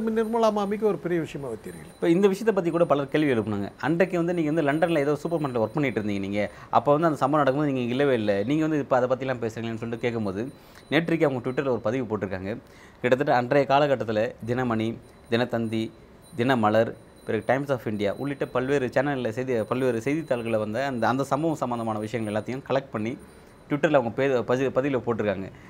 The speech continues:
Speaker 2: "அன்னைக்கு நான் வெளிநாட்டுல இருந்தா நீங்க சொன்னீங்களே, இந்த செய்தியில எனக்கு தெரியும்" அப்படிங்கிறதெல்லாம் அவங்க வந்து அந்த செய்தியின் மூலமா சொல்ல வராங்க. எதன-, என்ன சார் அந்த விஷயத்த
Speaker 1: அவங்க ஜாதிக்காரர்
Speaker 2: பேசுறாங்க?
Speaker 1: மேல அவங்களுக்கு இருக்கிற அபிமானம், அதை அவ்வளோ தேடி பிடிச்சி வச்சிருக்காங்க.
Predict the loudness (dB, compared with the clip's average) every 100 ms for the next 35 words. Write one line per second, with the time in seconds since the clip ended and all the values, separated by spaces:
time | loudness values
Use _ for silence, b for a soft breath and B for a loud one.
0 | B -2 0 2 2 2 4 2 2 2
1 | 0 -2 -2 -2 2 2 2 0 -2 0
2 | 0 0 0 0 0 2 2 0 2 4
3 | 4 2 -2 -2 0 -2 -2 -4 -4 -4
4 | -2 -2 0 -2 -4 B B B 0 4
5 | 2 4 2 2 2 2 2 2 0 -4
6 | 0 0 0 -2 -6 -8 -8 -6 -4 2
7 | 4 6 8 6 6 0 2 4 4 2
8 | -4 -4 -2 -2 -4 -4 -6 -6 -10 -14
9 | -8 0 2 2 4 2 4 4 4 2
10 | -4 -6 -4 -4 -4 -6 -8 -12 -14